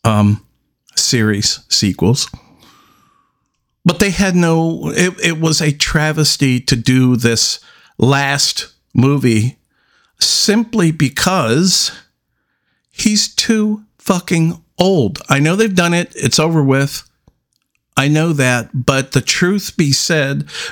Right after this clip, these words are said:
there really is a meaning to do, not doing something, you know, past your prime and bowing out and getting out gracefully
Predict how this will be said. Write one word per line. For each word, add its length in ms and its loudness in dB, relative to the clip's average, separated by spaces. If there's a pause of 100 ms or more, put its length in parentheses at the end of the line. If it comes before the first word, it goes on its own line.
there 160 2
really 540 0 (100)
is 420 0
a 140 2
meaning 640 2 (1120)
to 440 0 (180)
do, 300 0
not 380 -2
doing 220 2
something, 840 0
you 100 2
know, 180 0
past 400 -2
your 100 0
prime 760 0 (1160)
and 760 2 (300)
bowing 420 0
out 300 0
and 220 0
getting 320 2
out 360 0 (300)
gracefully 1000 0